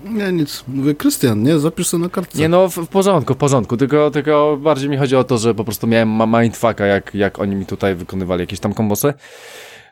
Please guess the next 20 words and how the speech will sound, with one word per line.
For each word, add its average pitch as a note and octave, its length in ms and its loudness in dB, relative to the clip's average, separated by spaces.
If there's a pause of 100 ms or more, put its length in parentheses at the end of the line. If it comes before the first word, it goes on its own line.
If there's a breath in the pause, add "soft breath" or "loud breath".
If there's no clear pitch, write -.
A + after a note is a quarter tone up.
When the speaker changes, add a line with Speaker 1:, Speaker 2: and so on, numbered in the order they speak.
Speaker 2:
E, G#2+ 580 2
więc, B2+ 360 0
e, C#3+ 260 2 (1700)
gra, B3 400 2
gra B3 300 2
ogólnie A#3 300 2
ma A#3 120 2
potencjał. D3+ 400 -2
Oczywiście G3 360 -4
jest F3 300 0
nastawiona A#2 560 0
na A2 120 0
te G2 140 -6
free-to-playe. B2+ 800 2
Na G#2 140 -2
początku, G#2 320 -4
jak F#2+ 120 -2
tam F#2 300 -4
gracie, A#2 360 2
to, F#2+ 160 -4